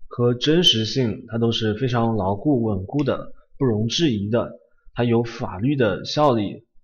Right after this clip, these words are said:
那么这个 valid，它的词根呢是 val，哎，它表示 value，价值的意思。所以我们同样的看到下一个单词 validate，它也是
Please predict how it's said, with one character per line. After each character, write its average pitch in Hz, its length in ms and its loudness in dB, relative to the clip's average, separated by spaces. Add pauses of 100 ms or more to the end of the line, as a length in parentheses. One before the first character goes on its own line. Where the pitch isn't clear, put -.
(280)
那 117 80 -4
么 113 40 -2
这 123 160 4
个 - 20 4
valid， 123 640 2
它 - 120 -8
的 113 140 0
词 110 240 -10
根 117 140 0
呢 117 160 0
是 117 320 -2
val， 135 460 0 (180)
哎， 104 160 -4
它 117 100 -4
表 107 180 -2
示 104 320 -6
value， 123 520 0
价 151 240 -2
值 107 160 -8
的 104 100 -4
意 104 140 -2
思。 85 180 -14 (960)
所 127 180 0
以 127 60 4
我 123 80 2
们 110 160 0
同 104 160 -4
样 117 100 0
的 117 120 -2
看 120 160 -4
到 110 160 -2
下 156 240 0
一 123 40 -2
个 113 120 0
单 131 180 0
词 107 280 -4
validate， 117 720 0 (460)
它 147 140 -4
也 110 280 0
是 135 320 0